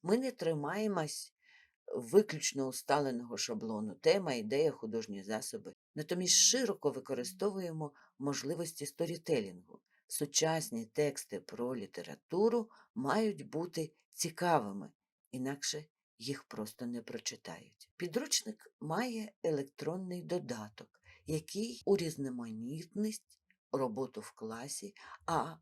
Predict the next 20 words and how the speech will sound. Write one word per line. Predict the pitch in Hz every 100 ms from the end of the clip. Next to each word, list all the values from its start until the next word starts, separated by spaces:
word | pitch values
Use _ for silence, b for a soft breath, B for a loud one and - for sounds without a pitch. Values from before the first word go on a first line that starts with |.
| -
особливо | 151 - 120 165 214
стане | 220 - 202 190
у | 180
пригоді | 175 160 170 165 160 b b b
тим, | - 214 208
хто | - - 170
навчається | 170 - - 143 143 143
онлайн. | 139 110 101 104 110 - _ _
Додаток | 135 165 170 220 240 - -
інтерактивний. | 185 180 185 185 - 127 117 110 110 - _ B B -
Учні | 269 - 196
зможуть | 151 147 135 135
подивитися | 135 135 131 135 123 -
цікаве | 117 143 139 226 170 110
відео, | 113 113 135 135 123 - _ -
виконати | 277 226 147 - 120
завдання, | 127 127 139 196 208 196 180 B B
які | 131 135 165 160 -
оцінить | 160 - 135 143 175 180 -
учитель, | - 196 - 120 -